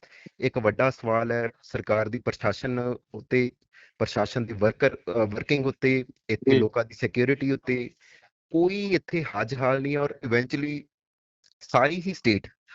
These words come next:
Speaker 1: ਔਰ ਖਾਸ ਤੌਰ ਤੇ ਹਲਕਾ ਖੇਮਕਰਨ ਦੇ ਲੋਕ, ਉਹ ਆਪਣੇ ਸਿਰ ਹੀ ਹੈ, ਰੱਬ ਆਸ ਰਿਹਾ ਹੈ। ਇੱਥੇ ਕੋਈ ਵੀ ਕਿਸੇ ਦੀ ਬਾਤ ਪੁੱਛਣ ਵਾਲਾ ਨਹੀਂ ਹੈ।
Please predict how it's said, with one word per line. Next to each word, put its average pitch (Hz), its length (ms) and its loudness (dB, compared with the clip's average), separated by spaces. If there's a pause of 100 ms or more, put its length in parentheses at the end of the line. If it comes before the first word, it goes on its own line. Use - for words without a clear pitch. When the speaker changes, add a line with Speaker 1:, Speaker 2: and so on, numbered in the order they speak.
(200)
Speaker 1:
ਔਰ - 200 -4
ਖਾਸ 127 360 0
ਤੌਰ 143 200 2
ਤੇ - 180 -6
ਹਲਕਾ 131 300 -2
ਖੇਮਕਰਨ 113 440 -4
ਦੇ 113 100 -4
ਲੋਕ, 110 360 -4 (440)
ਉਹ 135 260 0
ਆਪਣੇ 127 340 0
ਸਿਰ 139 200 0
ਹੀ 147 140 -4
ਹੈ, 156 120 -2 (180)
ਰੱਬ 120 380 2
ਆਸ 143 220 2
ਰਿਹਾ 139 200 -2
ਹੈ। 143 80 -6 (120)
ਇੱਥੇ 117 300 -6
ਕੋਈ 110 200 -8
ਵੀ 123 120 -4
ਕਿਸੇ - 260 -8
ਦੀ 113 120 -6
ਬਾਤ 104 320 -2
ਪੁੱਛਣ 113 320 -8
ਵਾਲਾ 113 220 0
ਨਹੀਂ 117 200 -4
ਹੈ। 120 100 -14